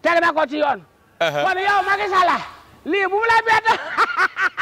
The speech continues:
Speaker 1: Waaw, waxoon naa la ko. Non, because nit da nga, nit da ngay def loo xam ne ëllëg
Speaker 2: Aha.
Speaker 1: doo am problème.
Speaker 2: Dëgg la.
Speaker 1: C D A O li mu la dugaloon tey, barki Demba, tey yaa ngi ni, yaa ngi wéet ci xeex bi.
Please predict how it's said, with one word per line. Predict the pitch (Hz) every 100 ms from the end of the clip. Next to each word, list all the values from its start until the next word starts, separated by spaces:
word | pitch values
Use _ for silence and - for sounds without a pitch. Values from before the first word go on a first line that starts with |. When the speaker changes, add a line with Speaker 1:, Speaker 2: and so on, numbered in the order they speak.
| 392 494 508 453 403 - -
Speaker 1:
Waaw, | 523 494
waxoon | 508 494 466
naa | 440 427
la | 403
ko. | 370 277 277 - -
Non, | 370
because | 392 381 330 359 - - - 247
nit | 330
da | 277 302
nga, | 330 - 220
nit | 285 254
da | 277
ngay | 311 320
def | 311 294
loo | 302 285
xam | 277
ne | 269 196 - -
ëllëg | 254 269 196 _ _ -
Speaker 2:
Aha. | 151 139 160
Speaker 1:
doo | 233
am | 285 285
problème. | 247 247 226 160 - - _ _ -
Speaker 2:
Dëgg | 123 123
la. | 107
Speaker 1:
C | - 339
D |
A | 370 381 370 339
O | 320
li | 330
mu | 381
la | 381
dugaloon | 339 339 339 330 302
tey, | 285 277 175 - _ _ _ 208
barki | 311 294 311
Demba, | 285 254 170 _
tey | 320 339
yaa | 320 370
ngi | 381
ni, | 370 330 _ _ _ _ _ _ -
yaa | 247 302
ngi | 330
wéet | 311 311 -
ci | 320
xeex | 294 294 269
bi. | 247